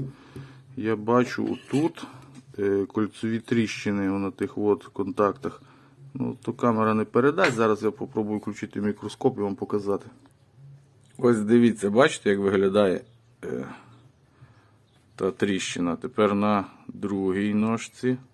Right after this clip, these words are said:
Бачите? Це так в мікроскоп воно виглядає. Ой.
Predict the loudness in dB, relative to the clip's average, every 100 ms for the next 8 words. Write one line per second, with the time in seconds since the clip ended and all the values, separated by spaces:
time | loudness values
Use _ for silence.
0 | _ -4 0 0 -2 -12 -14 _ _ _
1 | -20 -20 _ _ _ _ _ _ _ -20
2 | -20 -20 _ _ _ _ _ -20 -18 -6
3 | -4 -4 -2 -2 0 -2 -2 -4 -2 -4
4 | -4 -6 -6 -10 -12 -20 -10 -8